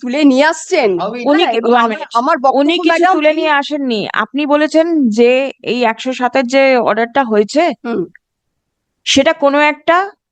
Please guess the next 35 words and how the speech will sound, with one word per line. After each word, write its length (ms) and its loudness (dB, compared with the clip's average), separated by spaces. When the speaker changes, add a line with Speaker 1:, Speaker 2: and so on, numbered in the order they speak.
Speaker 3:
কমপ্লেনের 560 2
ওপরে 280 2
হয়েছে, 460 0
ভাই 220 0
বোনের 260 0
কমপ্লেনের 480 0
ভেতরে 260 0
পুলিশ 320 -4
কেন 140 2
একশো 300 0
সাত 240 0
নিয়ে 200 0
এলো? 180 0
Speaker 1:
হ্যাঁ। 280 -4
Speaker 3:
এটাই 260 2
আপনার 200 0
বক্তব্য 400 0
বিষয় 320 0
ছিল। 300 -2
Speaker 1:
আমার, 240 0
আমার 260 0
না, 160 0
আমার 260 0
বক্তব্য 460 -6
ম্যাডাম 360 0
এই 160 -2
একশো 280 -4
সাত 220 -2
সিআরপিসি 520 -4
টা 140 0
করা 260 2
হয়েছে 480 -2
আমার 400 2
এবং 300 -4
ফ্যামিলির 560 0